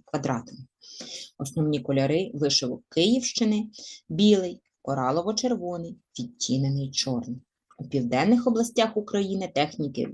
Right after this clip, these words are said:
вишивки має багато загального з устояними формами центральних районів. Однак їй властиві і цілком своєрідні поліхромні орнаменти, виконувані напівхрестиком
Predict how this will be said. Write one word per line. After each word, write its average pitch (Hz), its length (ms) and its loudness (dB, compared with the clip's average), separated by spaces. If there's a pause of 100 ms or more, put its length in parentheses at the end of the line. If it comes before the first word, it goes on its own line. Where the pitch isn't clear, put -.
вишивки 233 640 2 (600)
має 165 320 4
багато 139 460 0
загального 196 720 2
з - 220 -16
устояними 220 840 6
формами 180 500 -4
центральних 147 720 -6
районів. 156 460 0 (340)
Однак 127 420 -4
їй 123 160 0
властиві 160 420 0
і 208 260 -4
цілком 131 460 -2
своєрідні 135 760 -4
поліхромні 135 760 -4
орнаменти, 165 760 -2 (560)
виконувані 139 680 0
напівхрестиком - 1120 -6